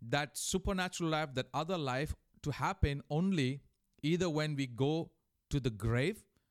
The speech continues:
because we believe that death is gonna take us into that place, or we believe that it's gotta be with religious, uh, actions, habits, praying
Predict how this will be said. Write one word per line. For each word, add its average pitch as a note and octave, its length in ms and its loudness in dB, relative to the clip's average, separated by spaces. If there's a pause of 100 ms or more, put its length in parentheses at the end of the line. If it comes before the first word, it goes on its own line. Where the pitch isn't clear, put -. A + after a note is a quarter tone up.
(140)
because B2+ 280 0
we C#3+ 120 2
believe C#3 380 0
that G#2+ 220 -4
death D#3+ 200 -2
is C3 80 -6
gonna B2+ 200 -4
take D3 260 -2
us C#3 180 -4
into A2+ 200 -6
that A2+ 240 -4
place, B2+ 340 0
or F#3+ 380 2 (340)
we F3+ 140 4
believe F3 320 0
that D#3+ 200 -2
it's D3 140 -6
gotta D#3+ 220 -2
be C3+ 260 -2
with C#3 240 0
religious, C#3+ 680 0
uh, C3+ 160 -4
actions, B2+ 680 -4 (1300)
habits, C#3 640 -4 (720)
praying D3 440 4